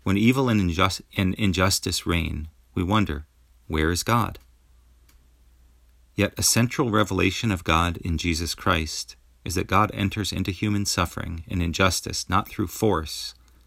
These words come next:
but through solidarity. God in human flesh chose to love and associate with the vulnerable and the rejected, and ultimately became one of them by dying as a tortured and rejected criminal.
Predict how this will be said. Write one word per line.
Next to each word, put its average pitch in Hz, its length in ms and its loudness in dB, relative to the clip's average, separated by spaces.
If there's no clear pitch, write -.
but - 140 -2
through 90 240 -2
solidarity. 82 800 -2
God 101 240 4
in 120 140 -2
human 113 380 0
flesh - 580 -2
chose 101 380 4
to 85 160 -4
love 90 400 2
and 95 80 -2
associate 87 640 -2
with 87 100 -8
the 87 80 0
vulnerable 92 760 -2
and 87 160 0
the 90 60 -2
rejected, 85 640 -4
and 95 140 -2
ultimately 110 500 0
became 85 460 0
one 101 160 2
of 85 100 0
them 76 300 -8
by 85 160 2
dying 87 340 2
as 87 100 -4
a 85 60 -4
tortured 90 480 -2
and 82 140 -2
rejected 80 420 -2
criminal. 78 460 -4